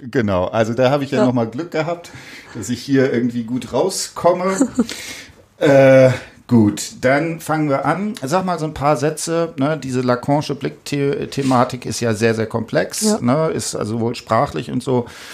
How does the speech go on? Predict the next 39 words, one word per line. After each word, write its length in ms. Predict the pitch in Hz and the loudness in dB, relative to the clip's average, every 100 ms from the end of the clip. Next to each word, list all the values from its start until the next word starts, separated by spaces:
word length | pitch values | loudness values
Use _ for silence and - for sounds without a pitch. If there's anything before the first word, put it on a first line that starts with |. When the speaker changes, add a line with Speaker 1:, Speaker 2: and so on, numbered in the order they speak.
| - | -2
Speaker 1:
Was 240 | 120 131 151 | 0 2 -2
würdest 200 | 156 151 | -4 -4
du 40 | |
sagen, 400 | 123 117 123 127 | 2 4 4 4
was 180 | 113 - | 0 2
sind 220 | 135 135 | 2 2
für 320 | - - 127 | -2 -2 -2
dich 320 | 110 127 135 - | 0 -2 -2 -4
die 160 | 113 | -4
wichtigsten 480 | 131 - 120 - 113 | -4 -4 -8 -6 -2
Sachen, 320 | 104 117 127 | 0 2 0
die 160 | 107 101 | -2 0
wir 80 | 98 | 2
nachher 440 | 98 107 - 120 | 4 2 2 0
in 160 | 110 107 | 0 0
der 140 | 101 | 0
Besprechung, 840 | 95 - - 107 113 - 101 98 - - | -2 -6 -2 0 0 0 0 0 -4 -4
äh, 240 | 107 95 98 | 0 0 0
des 220 | - - | -4 -2
narrativen 540 | 98 92 92 113 98 | 0 0 -2 -6 -6
Interviews 500 | 80 - 98 95 - | -6 -4 -6 -8 -12
brauchen? 320 | - - - 226 | -10 -6 -6 -4
Speaker 2:
Also 200 | 208 208 | -2 0
auf 160 | 208 - | -2 0
jeden 240 | 226 226 | 0 0
Fall 440 | 226 240 220 220 214 | -4 -2 -2 -2 -2
dieses, 500 | 214 208 202 - - _ _ _ _ _ _ _ _ | -2 -2 -4 -8 -16 _ _ _ _ _ _ _ _
dass 180 | - 214 | -4 -2
das 160 | 214 - | -2 -4
Subjekt 480 | 220 220 214 226 - _ _ - - _ _ - | -4 0 0 -2 -12 _ _ -20 -20 _ _ 2
den 320 | 220 202 196 | 4 4 -2
Blick 360 | 196 233 240 - - - _ | 0 0 0 -8 -20 -20 _
des 100 | 208 | -2
Speaker 1:
Hm. 60 | 202 | 2
Speaker 2:
anderen 400 | 214 226 214 202 | 4 4 2 0
nicht 260 | 208 - 185 | -2 -4 -4
deuten 280 | 190 202 | -4 -6
kann. 360 | 190 - 185 208 - | -10 -8 -8 -8 -2
Speaker 1:
Hm. 240 | 208 | 0